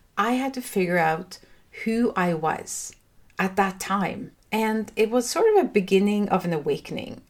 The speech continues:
of me learning to reconnect with that part, to reconnect with my voice and what I believed in, my integrity, my values, all those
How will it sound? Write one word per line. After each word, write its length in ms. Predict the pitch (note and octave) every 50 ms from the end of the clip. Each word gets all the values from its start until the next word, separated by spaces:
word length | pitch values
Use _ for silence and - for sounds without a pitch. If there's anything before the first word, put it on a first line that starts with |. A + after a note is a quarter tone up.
| _ -
of 160 | E3 D#3 D#3+
me 220 | F3 F#3 G3+ A3
learning 640 | G#3 G#3 F#3 F3 E3+ E3+ E3 D#3 - - - - F3+ - - - - -
to 180 | - - G3+ F3+
reconnect 600 | E3+ F3+ G3 G3 G3 - F#3 D#3+ D3+ D3 - -
with 100 | D3+ C#3
that 180 | B2+ A2+ -
part, 320 | - - D3 - - - - _ -
to 180 | - - G3 F3+
reconnect 460 | F#3+ G3 F#3+ - F#3+ F3 E3+ E3+ -
with 80 | F3 E3
my 160 | E3 D#3 D3+
voice 560 | C#3+ - D3+ D#3 D3 C3+ A#2+ - - - -
and 260 | C#3 C3+ C3+ C3 C3+ - -
what 200 | F3 F3+ F#3 F3
I 80 | E3
believed 480 | D#3+ E3 E3 D#3 E3+ D#3+ D#3 D#3 - -
in, 200 | D3+ C#3+ C#3 D3+
my 140 | D#3 D#3 D#3+
integrity, 580 | E3 D#3+ - - - E3 D#3+ E3 D#3+ D3 D3
my 180 | D#3 D3+ D3 D3
values, 840 | D3 D3+ D3+ D3+ D3+ D3+ D3+ D3+ C#3+ C#3+ C#3+ - - - - - - _ -
all 220 | F#3 G3 G#3 G#3+
those 580 | G3+ F#3 E3 E3+ E3 E3 - - - - -